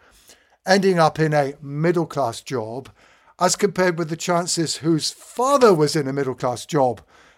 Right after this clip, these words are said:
and they're ending up in a middle class job? And it's, that's what the sociologists often focus upon when they're talking about relative mobility. What, how much more difficult is it a child from a working class background to end up in a nice middle class job like university professor or,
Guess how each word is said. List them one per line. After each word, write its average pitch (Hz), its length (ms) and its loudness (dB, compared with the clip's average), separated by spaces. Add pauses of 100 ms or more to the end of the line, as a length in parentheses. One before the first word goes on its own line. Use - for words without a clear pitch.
(120)
and 143 160 -4
they're 190 340 4
ending 139 260 -2
up 120 120 -10
in 123 40 -14
a 135 40 -8
middle 127 180 -8
class 117 300 -10
job? 123 240 -8
And 147 100 -4
it's, 165 100 -6
that's 185 480 0
what 190 240 -2
the 151 120 -6
sociologists 170 800 0
often 131 240 -10
focus 123 380 -8
upon 131 340 0 (640)
when 156 200 0
they're 151 120 2
talking 160 400 -4
about 147 320 0
relative 147 720 2
mobility. 131 800 0 (380)
What, 156 400 2
how 208 480 4
much 165 420 0
more 165 180 2
difficult 151 760 -2 (480)
is 165 280 0
it 151 300 -2
a 139 160 -4
child 170 540 0
from 139 180 -6
a 131 80 -4
working 185 380 6
class 139 240 -6
background 139 600 -2
to 147 120 -10
end 151 260 -4
up 135 220 -2
in 127 100 -4
a 127 140 -6
nice 147 420 -4
middle 139 260 -4
class 127 320 -6
job 135 300 -2
like 143 260 -4
university 135 440 -4
professor 135 560 -4
or, 110 220 -8